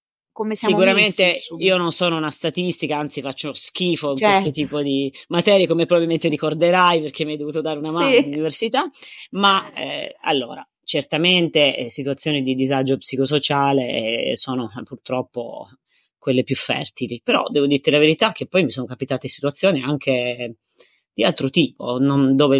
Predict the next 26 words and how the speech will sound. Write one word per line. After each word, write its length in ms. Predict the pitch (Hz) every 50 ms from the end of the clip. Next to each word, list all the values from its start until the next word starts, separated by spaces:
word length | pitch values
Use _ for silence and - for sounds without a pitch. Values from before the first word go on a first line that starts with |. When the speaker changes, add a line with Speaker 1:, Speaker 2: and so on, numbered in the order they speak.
| 127 127
Speaker 2:
mm, 360 | 127 127 131 131 127 127 131 127
per 120 | 127 139
esempio 320 | - - 160 190 196 - 135
non, 160 | 120 123 123 120 123
non 180 | 123 120 120
c'entrava 580 | 120 - 135 123 117 - 170 156 117 113 117 117
la, 220 | 120 117 117 113 117 - - - 120 120 _ _ _ _ _
la 100 | - 135
condizione 600 | - 135 123 117 127 131 - - 127 117 120 120
magari 680 | 120 120 120 120 120 120 120 117 117 117 117 117 117 117
socio-economica 800 | - - 120 - - 131 - 123 120 117 123 123 123 113 120 117
o 40 | 117
di 120 | 113 117
fragilità. 580 | - - 120 110 120 120 120 131 131 - 131 - _ _ _ _ _ _ - - - - - - _ _
Quindi 1160 | - - 202 208 180 160 156 147 139 139 135 135 131 127 127 131 127 113 110 - 110 113 120 117 117 113 _ _ _ _ _ _ _ _ _ _
mi 140 | - 143 139
viene 140 | 135 135 131
da 80 | 139
dire 800 | 139 139 160 170 170 151 135 131 123 120 113 110 113 117 117 - _ _
che 100 | _ -
è 20 | 160
un 60 | 151
po' 140 | 135 139 143
trasversale, 920 | 139 139 135 120 123 123 120 - - - 175 143 123 120 120 120 123 123 -
ecco, 380 | - 123 120 - _ - - -
come 600 | 131 123 120 117 117 123 120 113 117 120 107